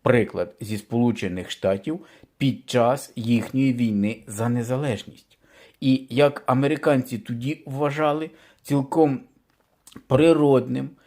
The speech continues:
своє прагнення отримати допомогу від європейських держав, так само зараз українці вважають цілком нормальним і природним отримати Україні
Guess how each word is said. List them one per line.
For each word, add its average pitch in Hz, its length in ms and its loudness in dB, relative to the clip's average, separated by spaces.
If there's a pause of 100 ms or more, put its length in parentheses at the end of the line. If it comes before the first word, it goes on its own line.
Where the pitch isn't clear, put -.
(180)
своє 143 540 0 (160)
прагнення 127 920 2 (400)
отримати 135 960 0
допомогу 131 880 0
від 120 340 0
європейських 120 920 -2
держав, 120 600 -2 (380)
так - 200 4
само 170 560 -2
зараз 147 580 0
українці 147 640 -4
вважають 131 680 -2
цілком 135 480 0
нормальним 120 720 2
і 131 120 0
природним 117 880 0 (380)
отримати 131 800 0 (160)
Україні 120 800 -4